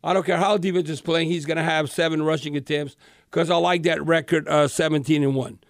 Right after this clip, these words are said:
Again, the defense has played terrible five games in a row in the first half. Uh, I mean, uh, I don't know. Did y'all notice this, Who Dat Nation?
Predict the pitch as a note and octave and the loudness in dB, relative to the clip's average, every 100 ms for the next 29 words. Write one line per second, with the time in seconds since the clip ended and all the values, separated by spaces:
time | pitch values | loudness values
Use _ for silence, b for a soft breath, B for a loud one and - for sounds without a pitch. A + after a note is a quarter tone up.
0 | b b b b F#3+ F#3 A3+ F3+ E3+ G#3 | b b b b -4 0 2 2 0 0
1 | G3 F#3 E3+ D#3 E3 E3+ C#3 E3+ D#3+ D#3 | 2 2 2 2 2 0 2 2 2 2
2 | C3+ D#3 D#3 C#3+ D#3 D3 C#3+ C#3+ D3 D3 | 2 2 2 0 0 0 0 2 4 2
3 | C#3 - D3 C#3 D3+ C#3+ C#3+ C3 b b | 0 0 0 2 0 0 0 -4 b b
4 | b b b _ - C#3+ C#3+ C#3+ C#3+ C#3 | b b b _ -6 -4 -2 -2 -2 -2
5 | C3+ C#3 C3 C3 _ _ _ D3+ _ _ | -2 -2 -2 -4 _ _ _ -20 _ _
6 | _ _ G#3+ C4 A3+ D#3 G#3 C4 D#4 C#4+ | _ _ -2 0 0 2 2 4 2 2
7 | F#3+ F#3+ F3+ D3 E3 - F3 D3+ - D3+ | 2 2 2 0 -4 0 0 0 0 -4
8 | C#3+ C#3+ C#3 | -4 -6 -8